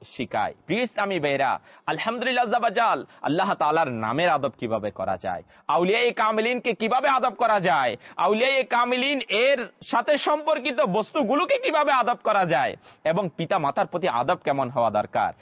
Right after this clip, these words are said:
এবং আলহামদুলিল্লাহ আজ্জা ওয়া জাল পীর ও মুর্শিদের আদব কেমন হওয়া দরকার, আলহামদুলিল্লাহ আজ্জা ওয়া জাল উস্তাদ এর আদব কেমন হওয়া চাই? আলহামদুলিল্লাহ, দাওয়াত ইসলামী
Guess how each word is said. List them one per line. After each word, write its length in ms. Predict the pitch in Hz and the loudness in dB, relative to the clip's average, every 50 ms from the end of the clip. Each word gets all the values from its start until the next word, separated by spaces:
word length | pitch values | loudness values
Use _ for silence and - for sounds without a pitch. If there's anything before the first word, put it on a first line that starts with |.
| - - - | -16 -8 -4
এবং 220 | - 160 180 233 226 | -2 0 0 0 0
আলহামদুলিল্লাহ 640 | 220 202 180 190 233 247 254 254 262 269 254 262 254 | 0 0 0 -2 -2 -2 0 0 0 0 2 2 0
আজ্জা 140 | 220 214 226 | 0 0 0
ওয়া 120 | 226 240 | 0 0
জাল 280 | 214 185 240 247 240 202 175 - - - - - | 0 2 2 2 2 2 0 -4 -8 -14 -8 -4
পীর 200 | 190 220 254 269 | -2 0 2 2
ও 200 | 262 233 247 254 | 4 4 4 4
মুর্শিদের 520 | 196 202 214 - - 277 285 311 311 294 | 2 2 0 0 0 0 2 2 2 2
আদব 240 | 262 254 262 254 247 - | 2 2 2 0 0 0
কেমন 240 | 226 208 208 214 208 | 0 0 2 2 2
হওয়া 200 | - 185 185 180 | 2 2 2 2
দরকার, 440 | 160 165 160 151 - 151 127 113 101 - - - - - | 2 2 0 0 0 2 2 2 0 -2 -6 -16 -12 -8
আলহামদুলিল্লাহ 600 | - 123 123 - - 156 156 156 156 156 147 143 139 | -6 -6 -6 -4 -6 -4 -2 0 0 2 2 2 0
আজ্জা 140 | 131 147 | 0 0
ওয়া 120 | 135 127 127 | 0 0 0
জাল 220 | 123 147 143 131 113 - - | 0 0 0 0 -2 -4 -6
উস্তাদ 480 | 135 - - - 160 165 190 196 190 - - _ _ _ _ _ - | -8 -6 -4 -2 0 2 2 2 0 -2 -6 _ _ _ _ _ -2
এর 200 | 156 190 226 196 - _ - | 0 0 0 -2 -2 _ -2
আদব 280 | 139 147 160 233 254 - | -2 0 0 -2 -2 -2
কেমন 260 | - 196 185 185 175 170 | -2 0 0 0 0 0
হওয়া 240 | 180 147 139 127 | 2 2 2 2
চাই? 280 | - - 123 113 101 85 - _ _ _ _ - | 2 0 0 0 0 -2 -6 _ _ _ _ -12
আলহামদুলিল্লাহ, 600 | 90 - - 131 127 120 117 110 101 98 98 87 - - | -10 -8 -8 -6 -4 -2 -2 -2 0 0 -2 -2 -2 -2
দাওয়াত 420 | 107 120 123 131 143 135 - - | -2 0 0 2 0 0 -2 -4
ইসলামী 420 | 117 - - - 104 104 107 98 | -6 -8 -6 -6 -6 -6 -6 -8